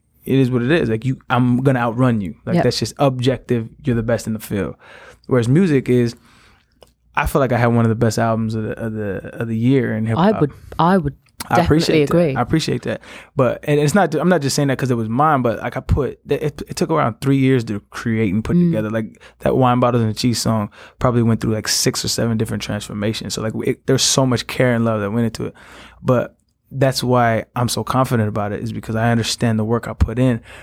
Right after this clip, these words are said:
Speaker 1: But, um, is the public gonna feel like that, right? So it's
Speaker 2: Mm-hmm.
Speaker 1: more of a subjective taste. And so I feel like the grind is the same, but it's just a longer, it's just a,
Speaker 2: Mm-hmm.
Speaker 1: it's just a longer wait, because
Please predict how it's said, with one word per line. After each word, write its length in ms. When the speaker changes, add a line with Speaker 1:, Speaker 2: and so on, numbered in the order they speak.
Speaker 1:
But, 420
um, 540
is 180
the 120
public 440
gonna 260
feel 600
like 200
that, 280
right? 220
So 140
it's 160
Speaker 2:
Mm-hmm. 100
Speaker 1:
more 420
of 200
a 40
subjective 600
taste. 400
And 240
so 400
I 100
feel 200
like 200
the 60
grind 320
is 140
the 80
same, 360
but 100
it's 120
just 240
a 40
longer, 640
it's 160
just 240
a, 60
Speaker 2:
Mm-hmm. 300
Speaker 1:
it's 100
just 160
a 40
longer 320
wait, 340
because 440